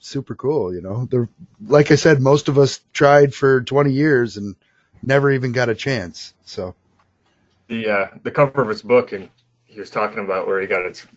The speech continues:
Speaker 2: face beat up a little bit. Pat sent a link out. I don't know if you guys had a chance to see it, but it was the, uh, the first fight that he sent, and that was a good brawl. And,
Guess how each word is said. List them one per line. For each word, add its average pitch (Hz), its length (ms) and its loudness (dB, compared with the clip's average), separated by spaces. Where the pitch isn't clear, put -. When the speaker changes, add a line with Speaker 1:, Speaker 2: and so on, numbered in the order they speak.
Speaker 2:
face 104 200 -2
beat 110 180 -2
up 101 160 -2
a 104 40 0
little 98 160 2
bit. 104 240 -2
Pat 113 240 -2
sent 110 240 0
a 104 60 2
link 110 240 -2
out. 107 80 2
I - 40 0
don't 101 80 -6
know 101 60 -2
if - 80 -10
you 107 80 -4
guys 98 180 0
had 104 120 2
a 92 60 -2
chance 107 260 -4
to 104 80 -12
see 117 180 -2
it, 107 100 0
but 101 200 -2
it 101 40 -4
was 101 200 -2
the, 98 200 -2
uh, 95 140 0
the 110 160 -6
first - 320 0
fight 117 260 0
that 107 100 2
he 101 80 -4
sent, 110 460 -2
and 95 380 -8
that 117 140 2
was 190 160 2
a 147 60 4
good 117 280 0
brawl. 113 480 2
And, 101 360 -4